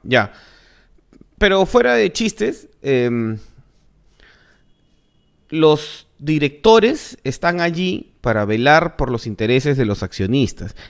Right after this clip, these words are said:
Y ese es el problema central, pues. Ese es el problema central. Los accionistas pueden nombrar a quien les dé la gana para representarlos en un directorio, porque los que hacen la chamba son los gerentes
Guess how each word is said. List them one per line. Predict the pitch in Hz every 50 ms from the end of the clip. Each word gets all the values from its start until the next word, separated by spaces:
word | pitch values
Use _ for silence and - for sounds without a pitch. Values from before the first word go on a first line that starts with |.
| - -
Y | 190 202
ese | 240 226 247
es | 247
el | 240 180
problema | 143 170 185 196 190 196
central, | 165 151 143 - 143 120 101 -
pues. | - - - - _ _ _ _ _ _ _ _ _ _ _ _ _ _ _ _ _ _ _ _ _ _
Ese | 233 233 254
es | 240
el | 233
problema | 196 175 165 175 185 175 170
central. | 170 160 143 143 120 101 95 - - _ _ _ _ _ _ _ _ - _ _ _ _ _ _ _ _
Los | - - 147 165 165 160 151 - - - - - - _
accionistas | 151 151 - - 190 180 202 233 226 - - 214
pueden | - - 220 214 214 220 208
nombrar | 175 156 160 170 180 185 196 190 - - _ -
a | 160 156
quien | - 175 180 175 165
les | 165 175 196
dé | 226 226
la | 220 208
gana | 208 208 214 214 220 240 - - _ _
para | - 143 143 139
representarlos | 131 135 - - 123 117 131 123 151 147 160 151 143
en | 127
un | 143 151 151
directorio, | 151 131 113 - 156 143 117 95 87 - - - _ _ _ _ - _
porque | - 117 107 - 123
los | 120 117 127 -
que | - 165
hacen | 165 - 196 175 165
la | 147 131 -
chamba | - 165 156 156 156 143 151 190 - - _ _ _ _ _ _ _ _ _ _ _
son | - - 156 147 147
los | 143 135 -
gerentes | - - 127 117 127 131 123 104 - - - - _ _